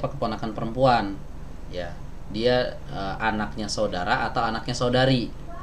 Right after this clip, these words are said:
Nah, itu dirinci lagi kayak sepupu tadi. Ya.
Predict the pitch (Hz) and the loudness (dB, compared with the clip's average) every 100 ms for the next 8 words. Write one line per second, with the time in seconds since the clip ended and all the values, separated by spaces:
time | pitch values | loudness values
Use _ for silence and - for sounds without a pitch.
0 | - 101 101 160 147 139 139 160 165 175 | -8 -6 0 4 6 6 6 6 6 6
1 | 156 139 147 156 151 151 170 135 - - | 4 4 2 2 4 6 6 6 2 -6
2 | - - - - - - - - 101 113 | -10 -10 -10 -10 -10 -10 -8 -6 -4 -4